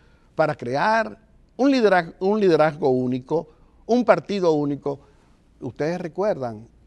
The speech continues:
lo que tienen edad, un partido dominicano que hubo que destruir cuando se ajustició al dictador Rafael Leonidas Trujillo. Es decir,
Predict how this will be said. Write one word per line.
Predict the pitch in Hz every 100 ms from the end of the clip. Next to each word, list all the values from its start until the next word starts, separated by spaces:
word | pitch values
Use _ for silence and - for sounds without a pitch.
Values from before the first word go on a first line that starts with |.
| _ _ _ _
lo | 127 123
que | 110
tienen | 139 160 151
edad, | 147 160 175 123 - _ _ _ _ _ _ -
un | 180
partido | 170 147 - 190 160
dominicano | 147 147 135 127 175 160 131 117
que | 156
hubo | 165 -
que | 143
destruir | 139 - 160 156 220 156 110 - _
cuando | - 135 123
se | -
ajustició | 127 135 - 139 - 180 175 - _ _
al | - 143
dictador | 127 127 - 123 165 170
Rafael | 120 123 131 165 160
Leonidas | 127 117 147 131
Trujillo. | - 117 131 117 120 196
Es |
decir, | 185 143 165 175